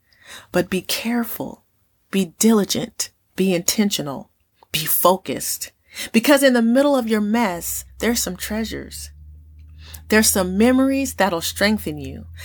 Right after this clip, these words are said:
some reminders that'll spur you on toward a different, better future. They are the faces of your children,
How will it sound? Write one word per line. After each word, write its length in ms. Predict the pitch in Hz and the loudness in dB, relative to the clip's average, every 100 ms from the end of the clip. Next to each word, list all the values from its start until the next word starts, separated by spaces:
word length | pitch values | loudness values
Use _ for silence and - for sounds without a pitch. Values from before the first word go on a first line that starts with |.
| - | -12
some 280 | - 220 214 | 0 4 4
reminders 800 | 196 185 190 220 247 240 175 165 | 2 0 2 4 4 2 0 -2
that'll 240 | - 170 170 | -4 -4 -2
spur 380 | - - 226 | -2 0 2
you 220 | 233 226 220 | 2 2 2
on 380 | 208 220 185 180 | 2 2 2 -2
toward 320 | - 190 175 | -4 -4 -2
a 80 | 156 | -6
different, 720 | - 214 - 180 147 - - _ - - _ 151 | -2 0 0 -4 -6 -10 -16 _ -20 -20 _ -6
better 580 | 196 208 208 156 - _ | 2 4 4 0 -8 _
future. 680 | - - 208 202 - - - _ _ - - - | -10 -4 -4 -4 -8 -12 -18 _ _ -20 -6 4
They 160 | 247 | 6
are 120 | 247 | 6
the 100 | 185 | 4
faces 540 | - - 214 226 240 214 | -2 0 2 2 -2 -4
of 160 | 170 | -4
your 100 | 170 | -6
children, 720 | 160 - 214 214 233 240 247 | -6 -4 -2 -4 -4 -6 -6